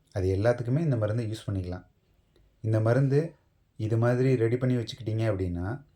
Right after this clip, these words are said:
ஒரு three to four month வரலும் நம்ம யூஸ் பண்ணிக்கலாம்.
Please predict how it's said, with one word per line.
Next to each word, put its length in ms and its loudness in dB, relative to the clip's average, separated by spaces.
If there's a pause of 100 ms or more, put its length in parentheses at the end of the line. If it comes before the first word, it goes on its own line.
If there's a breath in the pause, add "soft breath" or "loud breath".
(320)
ஒரு 440 -2
three 180 2
to 100 -2
four 320 4
month 220 2
வரலும் 300 2
நம்ம 200 2
யூஸ் 320 -2
பண்ணிக்கலாம். 360 -6